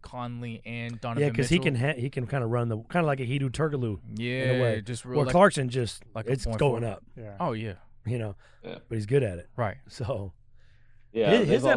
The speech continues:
Speaker 2: evolution, his growth has been pre-, his development's been pretty good.
Speaker 1: Clarkson?
Speaker 2: Yeah, just as an N B A
Speaker 1: Oh,
Speaker 2: player.
Speaker 1: yeah, yeah, for sure.
Speaker 3: Are there some other names? I mean, I haven't heard Ingles, actually. I hadn't heard that.
Speaker 2: Yeah.
Speaker 1: Ingles, Derrick Rose,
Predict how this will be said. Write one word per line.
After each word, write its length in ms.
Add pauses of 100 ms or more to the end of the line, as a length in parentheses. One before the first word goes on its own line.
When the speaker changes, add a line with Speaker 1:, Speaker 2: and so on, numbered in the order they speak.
Speaker 2:
evolution, 520
his 220
growth 320
has 120
been 140
pre-, 140
his 80
development's 480
been 140
pretty 240
good. 320
Speaker 1:
Clarkson? 460
Speaker 2:
Yeah, 280
just 220
as 140
an 80
N 100
B 140
A 40
Speaker 1:
Oh, 20
Speaker 2:
player. 300
Speaker 1:
yeah, 340
yeah, 120
for 140
sure. 240
Speaker 3:
Are 40
there 120
some 180
other 200
names? 380
I 180
mean, 160
I 120
haven't 160
heard 220
Ingles, 300
actually. 440 (180)
I 60
hadn't 160
heard 180
that. 180
Speaker 2:
Yeah. 160
Speaker 1:
Ingles, 600 (120)
Derrick 320
Rose, 840